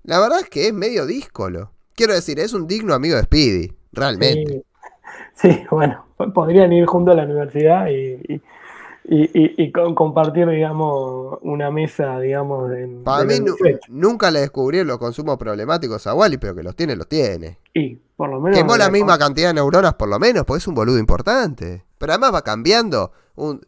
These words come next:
Speaker 1: se, se pega toda movida de la derecha que hay. Un día lo banca Mauricio, al otro día de Milei. Es un desastre, Wally. Viejo, basta de bancar a Wally.
Speaker 2: Pero el, el, fíjate que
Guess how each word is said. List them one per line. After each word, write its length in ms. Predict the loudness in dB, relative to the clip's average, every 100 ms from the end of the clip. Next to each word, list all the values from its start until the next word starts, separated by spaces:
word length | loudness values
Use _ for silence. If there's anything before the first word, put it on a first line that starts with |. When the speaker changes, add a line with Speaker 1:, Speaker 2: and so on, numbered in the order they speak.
| _
Speaker 1:
se, 360 | -10 -8 -8 _
se 280 | -12 -4 0
pega 340 | 2 2 2 2
toda 220 | 2 2
movida 380 | 2 0 2 2
de 60 |
la 100 | 2
derecha 440 | 0 0 -2 -8 -6
que 120 | 0
hay. 340 | 0 0 -4 -14 _ -20 -16 -12 -10
Un 100 | -6
día 160 | -2 2
lo 100 | 4
banca 260 | 4 2 0
Mauricio, 560 | 0 0 -2 -6 -4
al 60 | -6
otro 220 | -4 -2
día 180 | 0 2
de 80 | 0
Milei. 480 | -2 -2 0 0 -2
Es 160 | -8
un 80 | -10
desastre, 640 | -10 -6 -4 -6 -8 -12 -10
Wally. 520 | -8 -8 -10 -14 -16 _
Viejo, 380 | -10 -10 -8 -10 -12 -20 _ _ -4
basta 280 | -4 -4
de 40 | -6
bancar 240 | -6 -6
a 60 | -4
Wally. 560 | -2 -4 -6 -10 -12 -18 _ -4
Speaker 2:
Pero 240 | -2 -2
el, 260 | -4 -6 -8 -4
el, 800 | -4 -2 -6 -6 -8 -8 -10 -14 _ _ _
fíjate 460 | -10 -4 -4 -2 -2
que 340 | -2 -4 -10